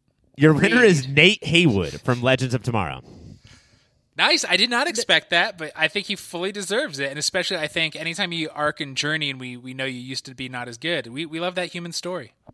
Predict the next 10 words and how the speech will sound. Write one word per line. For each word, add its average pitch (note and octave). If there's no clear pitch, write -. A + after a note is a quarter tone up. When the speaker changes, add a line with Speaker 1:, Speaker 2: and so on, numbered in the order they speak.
Speaker 3:
Gotta A3
love F3+
that. F3
Gotta A3
appreciate A3+
the A3+
grind A3
and A3+
the A3+
triumph. G#3